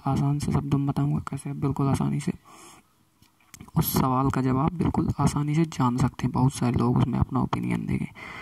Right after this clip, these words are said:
तो उस सवाल के आपको बहुत सारे जवाब मिल जाएंगे। आप उससे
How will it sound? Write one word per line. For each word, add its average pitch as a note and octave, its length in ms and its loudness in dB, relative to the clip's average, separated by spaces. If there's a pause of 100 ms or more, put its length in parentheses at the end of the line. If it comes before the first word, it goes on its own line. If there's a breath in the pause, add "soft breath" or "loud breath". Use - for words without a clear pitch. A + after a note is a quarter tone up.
(200 loud breath)
तो - 100 0
उस C#3+ 120 2
सवाल D3 300 4
के D#3+ 80 0
आपको - 280 -2
बहुत C3 220 2
सारे C#3 220 2
जवाब C#3 200 2
मिल C3+ 160 2
जाएंगे। D#3 180 0
आप - 140 0
उससे - 260 -2